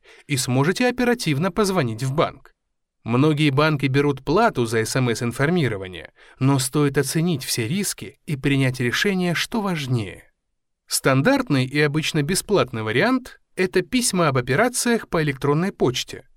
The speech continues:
но он требует от вас дисциплины. Придется не реже раза в день внимательно проверять письма от банка. Некоторые банки также предлагают услугу пуш-уведомления через мобильное приложение.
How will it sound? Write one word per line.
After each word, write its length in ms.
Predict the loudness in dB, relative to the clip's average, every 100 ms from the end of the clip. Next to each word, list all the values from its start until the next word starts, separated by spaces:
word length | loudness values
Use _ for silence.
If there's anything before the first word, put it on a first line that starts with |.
| _ _
но 200 | -4 0 2
он 160 | 0
требует 420 | 0 0 2 0 -2
от 140 | -2
вас 180 | -2 -2
дисциплины. 800 | -4 -4 -4 -2 -2 -2 -4 -16 _ -12
Придется 500 | -2 0 2 0 0
не 160 | 0 2
реже 360 | 2 0 0 -2
раза 260 | -2 -2
в 80 | -6
день 420 | -2 -2 -2 -6 -6
внимательно 800 | 0 2 2 0 0 0 -2 -2
проверять 600 | -2 -2 0 -2 -2 -6
письма 380 | -6 -4 -2 0
от 100 | 0
банка. 500 | 0 -2 -6 -16 -16 _ _ _ _ _ _
Некоторые 560 | 0 2 2 2 2 2
банки 440 | 2 2 2 0
также 340 | 0 0 2 0
предлагают 640 | 0 0 2 4 2 0
услугу 680 | -4 -6 -2 0 2 0 -2 _ 0
пуш-уведомления 960 | 0 0 0 2 2 2 2 2 2 0
через 300 | 0 0 0
мобильное 440 | -2 -2 -2 -2
приложение. 720 | 0 2 2 0 -4 -8 -14